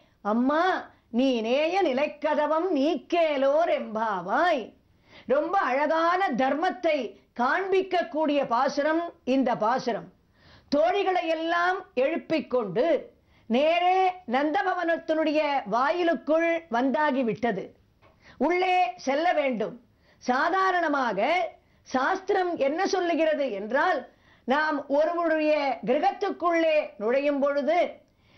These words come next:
அந்த வீட்டு கதவு திறந்திருந்தால் கூட அதை தட்டிவிட்டு உள்ளே நுழைய வேண்டும். யாராவது பெரிய பங்களான்னா அங்க ஒரு வாட்ச்மேன் யாராவது இருப்பா,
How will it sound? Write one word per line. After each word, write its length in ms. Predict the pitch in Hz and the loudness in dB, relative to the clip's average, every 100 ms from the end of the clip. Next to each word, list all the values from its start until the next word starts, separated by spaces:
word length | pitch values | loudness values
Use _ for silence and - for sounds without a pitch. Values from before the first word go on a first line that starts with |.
| - _ | -20 _
அந்த 280 | 285 285 | -2 0
வீட்டு 460 | 262 294 415 403 311 | -2 -2 -2 -2 -2
கதவு 580 | 269 277 392 392 339 320 | -2 0 2 2 2 2
திறந்திருந்தால் 880 | 254 285 370 381 370 349 320 311 262 | 0 0 0 0 0 0 0 0 0
கூட 440 | 262 330 349 381 - | 0 0 0 -4 -6
அதை 320 | 262 294 277 277 | -4 -2 -2 -2
தட்டிவிட்டு 600 | 269 269 359 359 - 392 | -4 -2 0 0 0 0
உள்ளே 360 | 330 302 294 | 2 2 0
நுழைய 320 | 254 226 262 | -2 0 0
வேண்டும். 380 | 226 214 185 170 - _ _ _ - - | 2 -2 -4 -8 -12 _ _ _ -20 -6
யாராவது 580 | - 285 330 370 381 403 | -2 0 0 0 0 0
பெரிய 520 | 330 330 370 370 277 - _ _ | 0 0 2 0 -2 -8 _ _
பங்களான்னா 460 | 285 320 370 359 330 | -2 0 0 0 0
அங்க 280 | 370 392 359 | 0 0 2
ஒரு 300 | 320 294 - | 2 2 0
வாட்ச்மேன் 460 | 254 311 - 370 370 | -2 -2 -4 -2 0
யாராவது 500 | 330 302 311 320 311 | 0 0 0 0 0
இருப்பா, 200 | 226 | 0